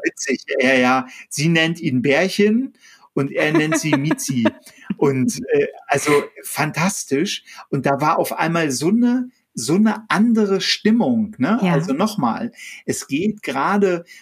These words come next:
Speaker 1: bei diesen Meetings immer um Etablieren der Beziehungsebene,
Speaker 2: Ja.
Speaker 1: weil die Beziehungsebene im Eins zu eins viel, viel leichter ist als über den Bildschirm.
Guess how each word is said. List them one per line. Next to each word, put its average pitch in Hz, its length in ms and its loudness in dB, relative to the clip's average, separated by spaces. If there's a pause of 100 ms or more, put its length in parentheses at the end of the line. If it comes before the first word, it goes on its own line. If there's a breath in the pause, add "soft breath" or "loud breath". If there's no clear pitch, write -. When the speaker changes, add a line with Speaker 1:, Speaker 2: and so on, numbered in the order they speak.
Speaker 1:
bei 131 120 -2
diesen 131 360 -6
Meetings 147 640 -2
immer 202 460 2
um 170 220 -2 (100)
Etablieren 151 680 -2
der 156 100 -2
Beziehungsebene, 202 1120 -2 (160)
Speaker 2:
Ja. 160 220 -2
Speaker 1:
weil 127 120 2
die 131 100 0
Beziehungsebene 151 760 -2
im 139 100 -2
Eins 147 340 -6
zu - 140 -6
eins 156 280 -6
viel, 240 280 0
viel 160 220 -2
leichter 139 520 -2
ist 175 340 -4 (320 loud breath)
als 151 480 -6
über 160 200 0
den 151 200 -6
Bildschirm. 123 600 -2